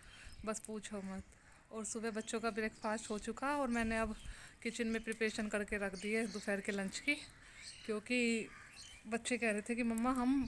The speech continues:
पराठे खाएंगे आलू के, तो मैं अब वो ही बनाऊंगी।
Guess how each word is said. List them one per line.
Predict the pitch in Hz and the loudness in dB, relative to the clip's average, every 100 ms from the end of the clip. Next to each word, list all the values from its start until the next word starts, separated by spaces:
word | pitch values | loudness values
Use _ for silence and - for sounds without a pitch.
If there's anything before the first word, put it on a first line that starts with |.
| - | 2
पराठे | 226 214 - | 2 2 0
खाएंगे | 226 202 180 196 | -2 -4 -4 -4
आलू | 185 180 175 | -4 -8 -10
के, | 202 - - - - - - - - | -12 -14 -18 -20 -20 -20 -20 -20 -16
तो | 196 | -12
मैं | 208 202 - | -8 -8 -8
अब | 196 196 | -10 -12
वो | 190 202 | -10 -4
ही | 202 208 | -2 -2
बनाऊंगी। | 202 180 175 180 185 | -2 -4 -4 -6 -8